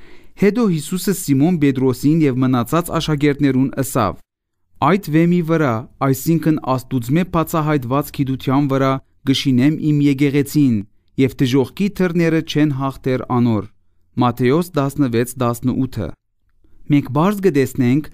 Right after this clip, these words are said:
որ Աստուծո հայտնությամբ եկած խոսքին մեջ գոյություն ունի ամուր հիմք։ Այդ հիմքի պատճառով Պետրոսը հասկացած էր, որ Հիսուսը Աստուծո որդին էր։ Լուսավորող խոսքը։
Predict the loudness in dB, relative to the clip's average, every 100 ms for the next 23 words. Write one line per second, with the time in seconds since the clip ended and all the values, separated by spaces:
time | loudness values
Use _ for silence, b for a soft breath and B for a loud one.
0 | b -2 0 0 -2 -2 -2 0 0 0
1 | 0 0 -2 0 0 2 2 0 2 -2
2 | -2 -2 -2 0 0 2 2 0 -4 _
3 | _ -8 0 2 2 0 -2 2 2 2
4 | 0 0 2 2 0 0 0 0 -4 _
5 | _ _ _ _ _ 0 0 2 0 0
6 | -2 0 -2 0 0 2 0 2 0 2
7 | 0 0 -2 -2 -2 -4 -2 -2 0 0
8 | -2 -4 b b -2 0 -2 -2 -2 -2
9 | -2 -2 -4 -2 -4 0 0 2 -2 -2
10 | -2 0 0 -4 -12 _ _ _ _ _
11 | _ _ _ _ _ _ _ _ -4 -2
12 | -2 0 2 2 0 0 -2 -2 -4 -6